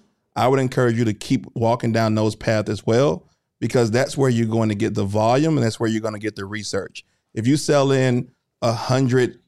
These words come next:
cookies, or if you sell in twelve red velvet cakes every Sunday to ten different restaurants, it's gonna be very clear on what's working and what's not working, what people are willing to pay for it, and what it can sell for in the market. So allow the research to come in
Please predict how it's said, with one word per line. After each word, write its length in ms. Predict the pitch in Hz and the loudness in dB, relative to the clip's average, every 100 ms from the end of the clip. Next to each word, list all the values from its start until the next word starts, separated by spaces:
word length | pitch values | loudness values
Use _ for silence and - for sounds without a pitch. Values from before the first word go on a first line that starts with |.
| - | -4
cookies, 420 | 151 127 117 107 | -2 0 0 0
or 120 | 110 | 0
if 80 | 107 | 0
you 100 | 120 | -2
sell 260 | - 123 123 | 0 0 2
in 320 | 117 117 120 _ _ _ | 2 0 -4 _ _ _
twelve 360 | - 143 135 123 | -2 2 2 2
red 260 | 123 120 113 | 2 2 2
velvet 340 | 117 113 101 | 0 0 -2
cakes 280 | 123 107 - | -2 -2 -2
every 220 | 120 123 117 | -2 -2 -2
Sunday 600 | - 120 120 101 95 95 | -2 0 0 0 -2 -4
to 420 | - 104 101 101 _ _ _ | -2 0 0 -4 _ _ _
ten 280 | - 147 143 | -2 2 2
different 320 | 127 120 113 107 | 2 0 0 2
restaurants, 560 | 117 117 104 101 - | 2 0 -2 -4 -2
it's 120 | 123 | -4
gonna 160 | 143 165 | 0 0
be 100 | 160 | 0
very 440 | 117 117 143 151 | 0 0 2 2
clear 240 | 131 143 131 | 0 0 2
on 180 | 113 107 | 2 2
what's 280 | 120 - 110 | 0 -2 0
working 420 | 113 - 135 143 - _ - | 0 0 -2 -2 -8 _ -4
and 200 | 120 110 | 0 2
what's 220 | 113 - | 2 2
not 220 | 117 104 | 0 0
working, 360 | 101 101 101 101 | 0 -2 -4 0
what 160 | 110 - | 0 0
people 240 | 127 120 | -2 2
are 80 | 113 | 2
willing 240 | 107 117 113 | 2 2 0
to 80 | |
pay 240 | 101 117 135 | -2 0 -2
for 320 | 131 147 160 | 0 0 0
it, 120 | - _ _ _ | -2 _ _ _
and 160 | 117 113 | -2 2
what 160 | 123 | 2
it 80 | 110 | 0
can 140 | 120 110 | -2 -2
sell 280 | 117 117 | 0 0
for 200 | 104 113 | 0 0
in 100 | 107 | 0
the 80 | 101 | 0
market. 460 | 101 104 98 - - | 0 0 0 -4 -6
So 340 | 110 104 - - | -2 -2 -2 -4
allow 320 | 110 120 127 | 0 2 2
the 140 | 120 | 2
research 560 | 101 104 160 - 123 - | 0 2 0 2 0 0
to 80 | 113 | -4
come 260 | 123 113 110 | -2 0 0
in 220 | 110 | -2